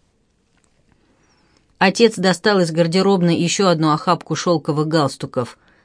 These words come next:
Одним связал ей бедра, другим — колени.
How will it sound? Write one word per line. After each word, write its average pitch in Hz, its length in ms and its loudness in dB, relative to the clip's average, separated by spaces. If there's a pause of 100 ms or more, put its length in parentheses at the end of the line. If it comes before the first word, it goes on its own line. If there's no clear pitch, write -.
(120)
Одним 160 320 0
связал 160 400 0
ей 139 180 0
бедра, 160 480 0 (360)
другим — 180 380 0
колени. 143 580 0